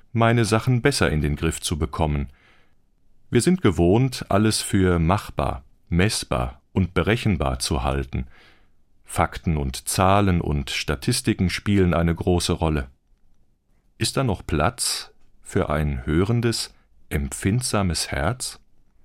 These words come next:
Ich finde, das brauchen wir, gerade heute. Hand aufs Herz. Für mich ist das eine Aufforderung,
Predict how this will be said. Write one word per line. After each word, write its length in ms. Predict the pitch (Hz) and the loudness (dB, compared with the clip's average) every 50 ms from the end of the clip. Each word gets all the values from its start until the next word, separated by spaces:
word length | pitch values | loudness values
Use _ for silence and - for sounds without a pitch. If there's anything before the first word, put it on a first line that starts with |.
| - - - - - - - - _ _ - | -20 -20 -20 -20 -20 -20 -20 -20 _ _ -2
Ich 120 | 160 - - | -2 2 4
finde, 320 | 170 180 180 160 147 131 | 4 4 6 6 6 6
das 240 | 117 113 107 - - | 6 4 2 2 0
brauchen 520 | - 92 98 113 135 135 - 90 78 69 | -2 0 2 4 4 4 2 0 -2 0
wir, 280 | 67 71 65 64 64 64 - - _ _ _ _ _ _ _ _ _ | -2 -2 -2 -4 -6 -8 -14 -20 _ _ _ _ _ _ _ _ _
gerade 480 | - 76 - 85 107 120 123 113 90 98 | -2 0 2 2 2 4 2 2 2 2
heute. 380 | 95 80 76 - - - - - - _ _ _ _ _ - _ _ _ _ _ _ _ _ _ - - - - - - - - _ | 0 0 -2 -2 -4 -6 -8 -8 -12 _ _ _ _ _ -20 _ _ _ _ _ _ _ _ _ -20 -20 -20 -20 -20 -20 -20 -20 _
Hand 280 | - - 143 165 165 - | 0 2 2 2 4 2
aufs 320 | 87 80 76 - - - | 2 2 2 0 -2 -2
Herz. 480 | - 80 82 80 80 - - - - - - - - - - _ _ _ _ _ - | 0 2 2 2 0 -2 -6 -8 -8 -12 -20 -20 -20 -20 -20 _ _ _ _ _ -6
Für 140 | - 87 80 | -2 0 2
mich 320 | 85 98 110 - - - | 4 2 2 0 -2 -2
ist 260 | - 82 - - - | -2 -2 0 0 2
das 220 | 87 82 - - - | 2 2 2 0 0
eine 260 | 82 85 82 82 - | 2 2 2 2 2
Aufforderung, 760 | - 131 131 - - 127 120 117 117 110 107 107 107 110 | 2 0 0 2 2 4 4 6 4 4 4 4 2 2